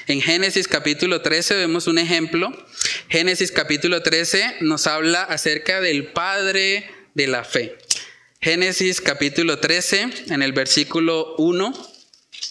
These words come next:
vemos que dice ahí la palabra: "Subió pues Abraham de Egipto hacia el Negev, y él y su mujer, con todo lo que tenía él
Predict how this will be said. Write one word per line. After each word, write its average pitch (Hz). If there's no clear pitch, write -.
vemos 151
que 151
dice 139
ahí 156
la 165
palabra: 156
"Subió 165
pues 190
Abraham 147
de 175
Egipto 131
hacia 139
el 127
Negev, 135
y 143
él 196
y 156
su -
mujer, 131
con 151
todo 220
lo 233
que 185
tenía 165
él 262